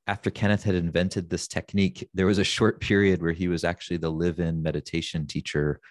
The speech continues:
or you could jokingly say he was the live-in guru, uh, at the PayPal mansion in San Francisco.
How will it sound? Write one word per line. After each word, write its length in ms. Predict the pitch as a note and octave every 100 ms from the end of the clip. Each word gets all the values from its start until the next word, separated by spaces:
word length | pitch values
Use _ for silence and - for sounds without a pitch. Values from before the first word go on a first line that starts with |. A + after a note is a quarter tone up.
| _ -
or 80 | D2+
you 100 | D#2
could 300 | - E2 D2+
jokingly 420 | D2 - D2 D2
say 220 | - C#2+
he 140 | D2
was 120 | D#2 -
the 80 |
live-in 320 | D2 D2 D#2 D2
guru, 400 | F2+ F2 D#2+ D2+ - - - - _ _
uh, 160 | D#2+ D#2 - _ -
at 120 | -
the 80 | -
PayPal 640 | - C#3 F3 - D2 C#2
mansion 440 | C#2+ C2+ C#2+ D2+
in 100 | C#2+
San 240 | D2 E2 D#2+
Francisco. 760 | D2 - D#2 - - C2+ D#2+